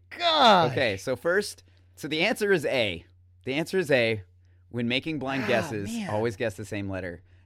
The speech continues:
Speaker 2: And here's why. So you first, we have to define the difference between an educated guess and a blind guess. An educated guess is when you think
Speaker 1: Right.
Speaker 2: you can figure it out and you can narrow it down, which is
Speaker 1: Right.
Speaker 2: kind of what you were doing,
Speaker 1: Right.
Speaker 2: uh, just now.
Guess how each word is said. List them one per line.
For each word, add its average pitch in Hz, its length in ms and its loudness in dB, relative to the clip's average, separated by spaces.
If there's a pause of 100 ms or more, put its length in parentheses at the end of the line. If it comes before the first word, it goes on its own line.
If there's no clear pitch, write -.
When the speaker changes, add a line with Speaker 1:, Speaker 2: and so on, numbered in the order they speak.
Speaker 2:
And 113 180 -4
here's 131 240 -6
why. 98 300 -8 (520)
So 127 120 -12
you 127 100 -6
first, - 260 -8 (140)
we 123 120 -6
have 131 120 0
to 127 100 -8
define 113 380 -4
the 104 80 -4
difference 101 360 -6
between 101 460 -8
an 98 140 -8
educated 110 440 -8
guess 92 280 -10
and 82 100 -12
a - 20 -10
blind 87 360 -12
guess. - 340 -20 (540)
An 107 100 -6
educated 151 420 -4
guess 120 220 -4
is 95 140 -12
when 104 140 -6
you 104 100 -6
think 139 220 -6
Speaker 1:
Right. - 80 -14
Speaker 2:
you 127 60 -4
can 117 160 -8
figure 98 380 -8
it 98 80 -4
out 90 300 -8 (280)
and 95 80 -10
you 95 80 -6
can 98 180 -10
narrow 101 340 -4
it 95 120 -8
down, 82 340 -12
which 95 140 -10
is 110 80 -6
Speaker 1:
Right. 101 80 -10
Speaker 2:
kind 113 180 -4
of 101 100 -8
what 98 120 -6
you 98 120 -10
were 90 140 -8
doing, 82 320 -14 (280)
Speaker 1:
Right. 113 160 -10
Speaker 2:
uh, 87 340 -8
just - 240 -14
now. 73 200 -16